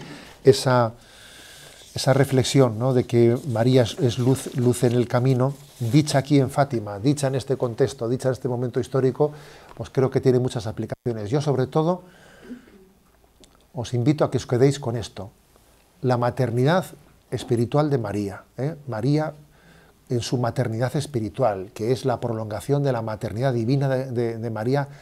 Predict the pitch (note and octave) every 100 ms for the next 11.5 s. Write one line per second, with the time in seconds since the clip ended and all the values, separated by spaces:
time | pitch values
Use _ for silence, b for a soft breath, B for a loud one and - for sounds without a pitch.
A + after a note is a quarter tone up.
0 | B B A#2+ A2+ A#2+ A2 A2+ A2+ C3+ C#3
1 | G#2+ G#2 G#2 G#2 D#3+ F3 E3 B2+ D#3 F#3
2 | - - F3+ F3+ C3 D#3+ F#3 E3+ - -
3 | C3+ B2 A2+ - B2+ A#2+ D3+ D#3 A#2+ B2+
4 | B2+ G2+ - b b b b b b b
5 | b b b b b b _ _ _ _
6 | _ - A#2 A2+ - D#3+ E3+ F#3 D#3+ A#2+
7 | A#2 - D3 D#3+ C#3 A2 B2+ A2+ - F#2
8 | - - A2+ A2+ A#2 A2+ E3 D#3+ B2 A#2
9 | - C3 - C#3 - B2 F#2 F#2+ - A2+
10 | A2 A#2 A#2 A2+ D#3 D3 B2+ C#3 C3+ C3+
11 | C3 B2+ G#2 G2